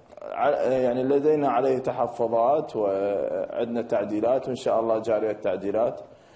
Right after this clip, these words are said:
الأشخاص ذوي الإعاقة بالعراق، آه، صراحة يعني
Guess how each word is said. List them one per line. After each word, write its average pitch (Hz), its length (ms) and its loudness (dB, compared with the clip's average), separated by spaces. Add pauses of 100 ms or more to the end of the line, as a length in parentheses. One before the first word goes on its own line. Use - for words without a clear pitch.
(460)
الأشخاص 170 500 0
ذوي 170 120 4
الإعاقة 156 500 2
بالعراق، 147 880 0
آه، 110 840 0
صراحة 120 680 0
يعني 107 640 -4